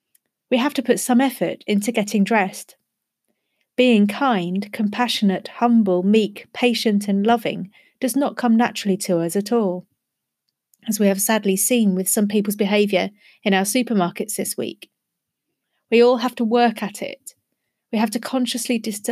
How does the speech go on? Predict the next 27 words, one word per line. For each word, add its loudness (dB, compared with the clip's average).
decide 0
to -4
put -6
on 0
the -4
clothes 0
of -6
love. -2
So -2
let's 0
aim 0
to -8
do 2
that -4
this -2
week 0
and 2
beyond. 0
Find 2
ways 2
to -2
love 2
one 2
another 2
practically -4
and -2
safely. -2